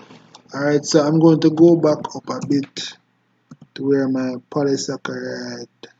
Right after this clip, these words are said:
information was. Lipids, we're talking about lipids here.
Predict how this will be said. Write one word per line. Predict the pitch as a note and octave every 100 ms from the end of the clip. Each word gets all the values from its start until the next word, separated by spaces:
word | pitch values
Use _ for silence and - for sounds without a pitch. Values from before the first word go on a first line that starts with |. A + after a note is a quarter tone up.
| _ _ -
information | C#3+ C#3 C3+ C3+ C3 B2+ - B2 B2
was. | B2 B2+ C#3+ C#3 - _ _ _ _ _ _ _ _ _ _ _ _ _
Lipids, | B2+ D#3 D#3+ C#3+ A#2+ -
we're | B2+
talking | C#3 C3+ C3
about | C3+ B2+ A#2+
lipids | B2+ - B2 - -
here. | - -